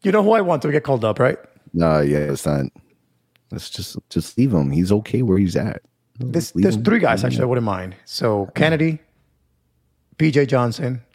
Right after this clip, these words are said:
Speaker 1: and Hassani. I think they, they, they need a chance to, to, to get some minutes in the N B A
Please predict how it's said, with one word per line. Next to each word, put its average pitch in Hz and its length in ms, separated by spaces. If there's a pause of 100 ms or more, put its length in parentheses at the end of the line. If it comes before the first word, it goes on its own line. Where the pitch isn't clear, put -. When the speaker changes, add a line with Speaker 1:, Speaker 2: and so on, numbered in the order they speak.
(100)
Speaker 1:
and 127 120
Hassani. 101 360
I 107 40
think 127 140
they, 135 80
they, 143 180
they 139 220
need 143 140
a 123 40
chance 110 400
to, 110 260 (100)
to, - 140
to - 160
get - 100
some - 120
minutes 127 180
in 123 80
the 113 100
N 110 100
B 113 140
A 110 140